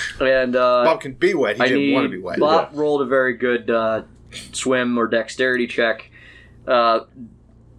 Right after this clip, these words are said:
Speaker 1: you should roll a
Speaker 3: <laughs> The,
Speaker 1: athletics.
Speaker 3: the first thing Bruce does is stand up.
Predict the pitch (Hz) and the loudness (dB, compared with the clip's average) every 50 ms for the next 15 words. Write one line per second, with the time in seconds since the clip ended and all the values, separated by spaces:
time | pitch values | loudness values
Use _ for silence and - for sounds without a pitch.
0 | - - - 98 120 123 120 127 151 156 151 147 147 - 143 123 117 123 135 131 | -20 -20 -18 -16 -12 -6 -2 0 2 2 2 0 0 -2 -2 -2 0 2 2 2
1 | 127 123 120 127 101 - - _ _ _ _ _ 120 120 117 117 117 113 113 113 | 2 2 0 -2 -4 -6 -12 _ _ _ _ _ 0 0 2 2 2 2 2 0
2 | 117 117 - 131 127 - 98 - - - 123 113 - - - 165 170 160 - - | 0 -2 0 0 2 2 0 -2 -4 -4 -4 -4 -4 -2 2 2 2 2 2 -2
3 | 160 147 139 117 135 147 143 - - - 127 131 127 110 101 98 - - - - | -4 -2 -2 0 0 0 0 0 0 2 2 4 2 2 0 -4 -2 -2 -2 0
4 | - 120 113 110 104 92 80 - - - | 0 0 0 0 -4 -8 -12 -12 -14 -18